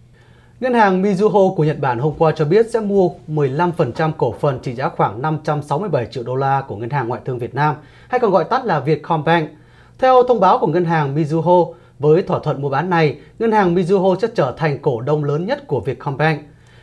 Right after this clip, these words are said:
Hiện Vietcombank có tổng tài sản trị giá khoảng mười sáu tỷ đô la.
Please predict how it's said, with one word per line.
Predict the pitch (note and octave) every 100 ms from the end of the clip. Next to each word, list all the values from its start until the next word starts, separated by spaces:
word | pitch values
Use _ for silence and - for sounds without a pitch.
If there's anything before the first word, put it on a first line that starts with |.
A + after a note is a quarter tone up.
| -
Hiện | A#3+ A3+
Vietcombank | A3+ A3+ A#3+ A#3 A3+ G#3+
có | F#3+ A3
tổng | A#3 F#3 C3+
tài | A#2+ D3
sản | C#3 E3+ B2+
trị | A2 C#3+
giá | C3
khoảng | E3+ E3 A#2+
mười | B2 A#2
sáu | B2+ E3+ -
tỷ | G2+
đô | A#2+
la. | C3+ C#3+